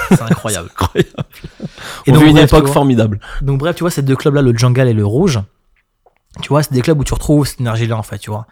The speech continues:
Speaker 1: T'as un mix de clientèle, un mix de couleurs aussi. C'est important. Moi, je suis métis, tu vois, j'ai vécu, on va dire, ce, ce non-mélange des deux côtés, tu vois. Genre, ah, mais non, mais il est trop blanc pour être D J Renoir, il est trop Renoir pour être D J blanc, tu
Speaker 2: Je
Speaker 1: vois.
Speaker 2: savais même pas que t'étais métis.
Speaker 1: Voilà.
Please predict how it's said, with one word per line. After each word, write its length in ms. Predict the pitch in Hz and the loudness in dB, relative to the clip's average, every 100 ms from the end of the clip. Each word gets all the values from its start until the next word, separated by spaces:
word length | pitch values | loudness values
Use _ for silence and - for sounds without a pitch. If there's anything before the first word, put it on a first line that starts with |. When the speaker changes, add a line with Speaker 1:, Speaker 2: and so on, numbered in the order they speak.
| _ _ _ | _ _ _
Speaker 1:
T'as 80 | 117 | 0
un 80 | 117 | 4
mix 220 | 135 135 | 4 4
de 100 | 123 | 0
clientèle, 600 | - 117 110 110 113 110 | 0 -2 -2 0 -2 -2
un 80 | 117 | -2
mix 180 | 123 113 | 0 0
de 80 | 113 | -2
couleurs 340 | - 123 123 | 0 0 0
aussi. 320 | 104 - 110 _ _ _ _ _ - - _ - | -2 -8 -12 _ _ _ _ _ -20 -20 _ -10
C'est 160 | - | -4
important. 440 | 107 - - 107 - _ _ _ _ _ _ _ | -4 -4 -8 -10 -12 _ _ _ _ _ _ _
Moi, 120 | 131 127 | -4 -2
je 40 | |
suis 80 | 131 | -2
métis, 320 | 123 - 113 | -2 -4 -8
tu 100 | - | -6
vois, 120 | 113 | -6
j'ai 140 | 104 107 | -4 -6
vécu, 300 | 107 - 127 | -6 -6 -6
on 60 | |
va 80 | 104 | -6
dire, 140 | 110 110 | -6 -8
ce, 380 | 110 104 107 117 _ _ _ _ _ _ _ _ _ _ _ - | -6 -8 -8 -12 _ _ _ _ _ _ _ _ _ _ _ -18
ce 220 | - 117 | -6 0
non-mélange 680 | 127 139 143 135 135 151 123 | 4 4 4 4 2 2 0
des 100 | 123 | 0
deux 120 | 123 | -2
côtés, 280 | 135 127 110 | -2 -4 -6
tu 120 | - | -8
vois. 220 | 104 117 _ - | -12 -12 _ -8
Genre, 180 | 117 120 | -4 -2
ah, 60 | |
mais 80 | 139 | 0
non, 140 | 139 | 0
mais 80 | 135 | -2
il 40 | 120 | -4
est 40 | |
trop 160 | - 131 | -4 -4
blanc 120 | 131 | -4
pour 180 | - 110 | -4 -8
être 80 | |
D 100 | 107 107 | -8 -8
J 120 | 123 | -6
Renoir, 640 | 107 110 113 110 113 113 | -4 -4 -4 -2 -2 -4
il 80 | 117 | -4
est 80 | - | -4
trop 160 | 113 | -4
Renoir 180 | 120 117 | -2 -4
pour 140 | 117 110 | -4 -4
être 60 | |
D 80 | 110 | -4
J 140 | 104 110 | -4 -4
blanc, 380 | 110 107 110 107 | -2 -2 -4 -6
tu 120 | - | -4
Speaker 2:
Je 40 | |
Speaker 1:
vois. 60 | 110 | 0
Speaker 2:
savais 60 | 110 | 2
même 140 | 117 | 2
pas 120 | 135 | 0
que 60 | - | -2
t'étais 260 | 120 107 110 | -4 -2 -2
métis. 340 | 104 - 104 | -2 -4 -6
Speaker 1:
Voilà. 280 | 101 95 | -6 -6